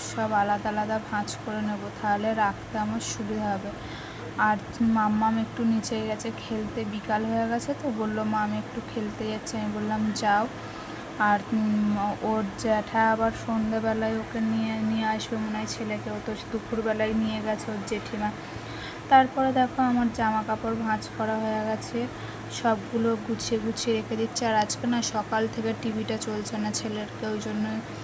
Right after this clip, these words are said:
আর ওর জ্যাঠা নিয়ে গেছে, ভালো হয়েছে, নাহলে টিভিটা কী হয়েছে কী জানি, ওর বাবা আসলে বলতে হবে একটু ঠিক করতে। তো তোমাদেরকে দেখাবো টিভিটায় কী হয়েছে, চলছে না। সুইচ দিচ্ছি, লাইন আসছে, তবু চলছে না, উম, তারপর আবার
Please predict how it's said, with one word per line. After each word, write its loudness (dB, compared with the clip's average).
আর 6
ওর 4
জ্যাঠা 0
নিয়ে 4
গেছে, 2
ভালো 2
হয়েছে, 0
নাহলে -2
টিভিটা 0
কী 4
হয়েছে 6
কী 0
জানি, 2
ওর 0
বাবা 4
আসলে -2
বলতে -4
হবে -2
একটু -4
ঠিক -6
করতে। -4
তো -2
তোমাদেরকে 2
দেখাবো 0
টিভিটায় -2
কী 0
হয়েছে, 2
চলছে -2
না। 0
সুইচ 0
দিচ্ছি, 0
লাইন 4
আসছে, 2
তবু -2
চলছে -2
না, -4
উম, 8
তারপর 6
আবার 8